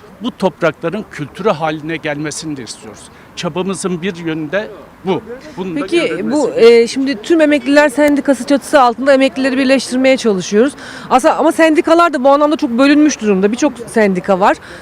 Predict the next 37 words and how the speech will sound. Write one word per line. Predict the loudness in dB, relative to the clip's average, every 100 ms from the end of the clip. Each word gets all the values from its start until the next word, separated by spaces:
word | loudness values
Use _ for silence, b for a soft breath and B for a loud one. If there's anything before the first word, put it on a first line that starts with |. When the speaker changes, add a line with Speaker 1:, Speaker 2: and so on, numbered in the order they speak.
| B
Speaker 2:
E, | 2 2 2
bütün | -2 0
emeklileri | 2 2 2 2 4
aslında | 4 2 2
tek | 0 0
bir |
çatı | 0 2 4
altında | 4 2 0 0
toplamak | 0 2 2 2 2
daha | 2
mantıklı | 4 0 -2 -8 -2
değil | 2 4
mi? | 4 0 B B B
E, | 2 4 6 6 4 0
hani | 0 0 0 -6 -14 -2
tek | 2 2
bir | 2
çatı | 2 4
altında | 4 2 -2
topladıktan | -2 -2 -2 -2 0 0
sonra | 0 2 2
mesela | 2 0 2 2 2
hani | 0 2
neler | 4 4 4
yapılabilir | 2 4 2 2 2
emeklilerin, | 2 2 4 4 2 -4 B
işte | 0 4
buzdolabını | 4 6 4 2 2
doldurmak | 4 4 2 0 0
için, | 0 0 0 B B B
atıyorum | 2 4 4 4
haftada | 2 2 0 0
üç | -2 0
gün, | 2 6
dört | 4 2
gün, | -2 -2
e, | 2